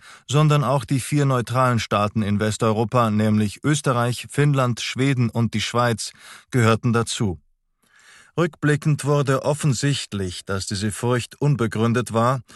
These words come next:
und die Ausbildung und das Training sinnlos waren, weil die Invasion der Roten Armee niemals stattfand. Doch damals gab es diese Sicherheit nicht. Verblüffend ist, dass diese Tarnung des Netzwerks während des gesamten Kalten Krieges funktionierte,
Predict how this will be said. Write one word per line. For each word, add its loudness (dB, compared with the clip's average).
und 0
die 0
Ausbildung 0
und -4
das -2
Training 0
sinnlos 0
waren, -2
weil 4
die 0
Invasion 0
der 0
Roten 0
Armee 0
niemals 0
stattfand. -6
Doch 0
damals 2
gab 0
es -4
diese -2
Sicherheit -4
nicht. -8
Verblüffend 0
ist, -2
dass 0
diese 0
Tarnung 2
des -6
Netzwerks 0
während 0
des -4
gesamten 0
Kalten 0
Krieges -2
funktionierte, -2